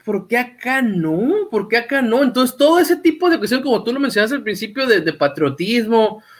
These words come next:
o de nacionalismo, o de, este,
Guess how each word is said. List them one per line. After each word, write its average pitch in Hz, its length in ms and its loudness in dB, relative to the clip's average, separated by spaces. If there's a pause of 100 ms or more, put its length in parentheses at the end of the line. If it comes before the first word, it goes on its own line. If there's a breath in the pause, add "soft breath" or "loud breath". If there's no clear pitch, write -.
(160 loud breath)
o 156 100 4
de 160 120 4
nacionalismo, 208 1200 0 (220 soft breath)
o 156 160 -2
de, 139 640 0 (180)
este, 135 840 -2